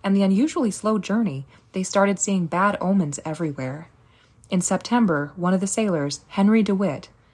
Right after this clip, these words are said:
deserted the ship in Ecuador. It was the smartest thing he could have done. Finding their hunting ground empty due to overhunting, Captain Pollard decided to venture much farther out into the Pacific,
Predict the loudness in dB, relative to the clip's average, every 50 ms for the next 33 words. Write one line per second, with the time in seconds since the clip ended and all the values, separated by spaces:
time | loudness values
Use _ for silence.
0 | _ _ _ _ _ _ -16 -14 -12 -10 -10 -10 -10 -12 -12 -14 -16 -16 -16 -16
1 | -18 -18 _ _ _ _ -20 -20 -20 -18 -20 -20 _ -20 -20 -20 -20 -20 -20 -20
2 | -20 _ _ _ _ _ _ _ _ _ _ _ _ _ _ _ _ _ _ _
3 | _ _ -18 -16 -14 -14 -14 -14 -12 -14 -14 -12 -10 -10 -10 -12 -12 -18 -20 -20
4 | -20 -18 -18 -18 -18 -20 -20 -20 -20 -20 _ -20 -20 _ _ _ _ _ _ _
5 | _ _ _ _ _ _ _ _ _ _ _ _ _ _ _ _ _ _ _ _
6 | _ _ _ _ _ -2 -2 0 0 0 -2 0 0 0 0 0 0 0 0 -2
7 | -2 -2 -2 -2 -4 -4 -6 -6 -6 -6 -6 -6 -6 -6 -4 -4 -4 -4 -4 -4
8 | -4 -4 -4 -2 -4 -4 -4 -4 -8 -10 -10 -12 -10 -8 -6 -4 -4 -4 -4 -6
9 | -6 -4 -4 -2 -2 -2 -4 -4 -2 -2 0 0 0 -2 -4 -4 -4 -4 -2 -2
10 | -2 -4 -6 -6 -6 -6 -6 -6 -4 -6 -6 -8 -6 -4 -4 -2 -2 -4 -6 -6
11 | -6 -4 -4 -4 -4 -6 -6 -6 -6 -8 -8 -8 -10 -12 -12 -12 -12 -12 -12 -12
12 | -12 -14 -14 -16 -16 -18